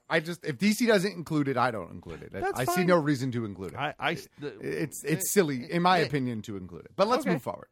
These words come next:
Speaker 2: All right.
Speaker 1: Oh, the horror. <laughs> New Sabrina series is getting picked up. Um, it's gotten a two-season order over at Netflix. This was originally supposed to be a direct tie-in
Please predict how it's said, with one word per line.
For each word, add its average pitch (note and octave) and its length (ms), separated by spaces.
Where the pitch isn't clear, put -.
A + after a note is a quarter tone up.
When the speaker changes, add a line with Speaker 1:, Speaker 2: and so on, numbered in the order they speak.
Speaker 2:
All C4+ 160
right. C#4+ 180
Speaker 1:
Oh, A#3+ 180
the A#3+ 120
horror. D3 440
<laughs> - 920
New G#3+ 220
Sabrina F3+ 520
series G#2 460
is G#2+ 100
getting A#2 300
picked - 320
up. B2+ 260
Um, B2 420
it's B2+ 140
gotten A#2+ 240
a A#2 40
two-season G3+ 600
order C3+ 420
over C#3 300
at A2 160
Netflix. G#2 540
This F3+ 220
was G#3+ 120
originally D#3+ 600
supposed B2 420
to A#2 60
be A#2 140
a A2 40
direct A2 640
tie-in G#2 720